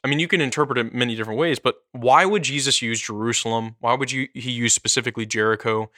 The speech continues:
Why would there be these really rich images of stripped and beat him, departed, leading, leaving him half dead, this triad of priest, Levite, Samaritan, came to where he was, saw him, had compassion, bound up his wounds,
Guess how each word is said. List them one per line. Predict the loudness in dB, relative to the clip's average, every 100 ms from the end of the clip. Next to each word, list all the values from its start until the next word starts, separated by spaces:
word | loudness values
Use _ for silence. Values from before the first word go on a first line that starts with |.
| -20 _ _ 2
Why | 4
would | 4 4
there | 2
be | 2 0
these | 0 -2
really | -4 0 2 2 0
rich | 0 0 -2 -4
images | -4 -2 -4 -4
of | -8 -10 _
stripped | 2 2 4 2 2 0
and | -4
beat | -4 -6
him, | -8 -12 -14 _ -4
departed, | -4 0 -2 4 4 4 0
leading, | -2 -4 -4 -10 -6
leaving | -4 -4
him | -2
half | 0 0 -2
dead, | -2 -4 -10 _ _ _ _ _
this | 0 2 2
triad | 0 2 6 6 6 2 0 -6
of | -10 -12 _ _ _ _ -4
priest, | 0 2 0 -4
Levite, | -4 -2 0 -2 -2
Samaritan, | -2 4 4 2 -4 -12 _ _ _ _ _ _ _ -6
came | 2 2 4
to | 4
where | 4
he |
was, | 4 2 2 4
saw | 4 4 4
him, | 0 -2
had | 0 0
compassion, | -4 -2 0 0 -2 -10 _ _ _ 0
bound | 2 2
up | 0
his | -2
wounds, | -4 -6 -4 -4